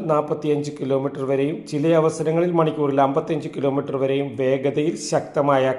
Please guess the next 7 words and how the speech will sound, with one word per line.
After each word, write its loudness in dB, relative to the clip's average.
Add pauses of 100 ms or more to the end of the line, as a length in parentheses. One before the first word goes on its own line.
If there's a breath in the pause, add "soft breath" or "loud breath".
കാറ്റിനും 2 (400 loud breath)
മോശം 2 (140)
കാലാവസ്ഥയ്ക്കും 2
സാധ്യതയുണ്ട്. -2 (760 soft breath)
കർണാടക 6
തീരങ്ങളിൽ 0
മത്സ്യബന്ധനത്തിന് 0